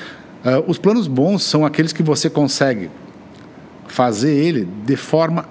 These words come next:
simples. Sempre que tu cria uma complexidade, tu cria motivos para não fazer. Então,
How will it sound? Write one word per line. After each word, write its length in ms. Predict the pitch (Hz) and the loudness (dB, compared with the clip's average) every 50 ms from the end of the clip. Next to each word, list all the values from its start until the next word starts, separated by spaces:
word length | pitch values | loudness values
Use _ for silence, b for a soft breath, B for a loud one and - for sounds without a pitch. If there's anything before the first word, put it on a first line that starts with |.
| - - | -14 -10
simples. 840 | 277 - - - - - 147 131 120 - 160 - - - - - - - - - - B B B B B B | -6 -4 -4 -2 0 0 0 -2 -2 -4 -6 -8 -8 -8 -10 -12 -16 -20 -20 -20 -20 B B B B B B
Sempre 400 | - - - 175 185 175 - 190 | -8 -4 -2 -2 -2 -2 -2 -4
que 80 | 175 160 | -4 -4
tu 120 | - 175 | -6 -4
cria 280 | - - 151 147 135 123 | -2 0 2 2 2 2
uma 160 | 117 123 117 | 2 0 0
complexidade, 1160 | 120 - - 190 208 196 - - 165 151 - - - 135 110 98 107 117 131 151 143 - 120 - - - - - - - - | 0 0 0 2 2 0 0 -2 -2 -2 -2 -2 -2 -2 0 0 0 0 0 0 -2 -4 -8 -8 -10 -16 -20 -20 -20 -14 -12
tu 80 | - 104 | -10 -6
cria 260 | - - 135 156 151 | -4 -2 0 2 2
motivos 480 | 143 139 135 - - 175 170 175 180 165 | 2 0 -2 -2 -2 -2 -2 0 -2 -2
para 240 | - 151 147 143 143 | 0 0 0 2 2
não 180 | 139 139 151 | 2 0 0
fazer. 420 | 139 - 156 139 107 107 104 87 - - - - B B B B B B B B B | 0 0 0 0 0 0 -2 -4 -6 -10 -16 -18 B B B B B B B B B
Então, 240 | - - 151 170 165 | -2 0 0 0 0